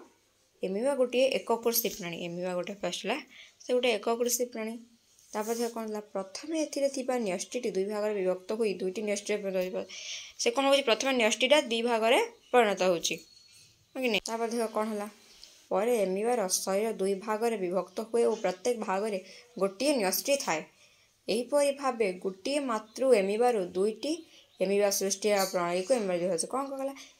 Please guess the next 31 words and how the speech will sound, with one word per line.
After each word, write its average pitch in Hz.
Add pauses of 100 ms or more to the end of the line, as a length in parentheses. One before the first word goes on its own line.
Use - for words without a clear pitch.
(240)
ଗୋଟିଏ 202
ମାତୃ 202
ଏମିବାର 311
ଦୁଇଟି 233
ଏମିବା 196
ସୃଷ୍ଟି 190
ହେବା 170
ପ୍ରଣାଳୀକୁ 185
ଆମେ 226 (480)
ଦ୍ୱିବିଭାଜନ 185
ବୋଲି 233
କହିଥାଉ। 320 (1300)
ଚାଲ 247
ଦେଖିବା 226
କେମିତି 220
ଏମିବାର 202
ଦେଖ 208
ବିଭାଜନ 190
ହୁଏ। 180
ଦେଖ, 190
ଏଇରେ 190
କ'ଣ 208
ହେଲା? 196
first 226
ହେଲା 226
ମାତୃ 196
ଏମିବାଟା 208
ପୁଣି 233
କୋଉଠି 233
ସେ 240
ଆ, 214